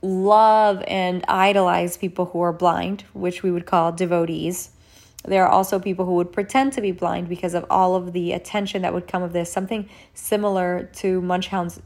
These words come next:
Munchausen syndrome, where you would then, like, hurt yourself so that you are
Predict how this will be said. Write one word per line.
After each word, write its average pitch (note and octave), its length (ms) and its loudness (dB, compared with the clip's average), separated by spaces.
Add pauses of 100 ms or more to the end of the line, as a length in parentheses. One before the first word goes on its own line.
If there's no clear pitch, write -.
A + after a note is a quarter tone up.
(300)
Munchausen E3+ 580 -2
syndrome, F3+ 500 -2
where F3 140 -2
you F3 240 0
would E3+ 300 0 (580)
then, E3+ 460 2
like, E3+ 180 0
hurt F#3+ 340 0
yourself F3+ 880 0
so - 160 -2
that E3+ 180 -2
you E3+ 320 -2
are E3 340 -2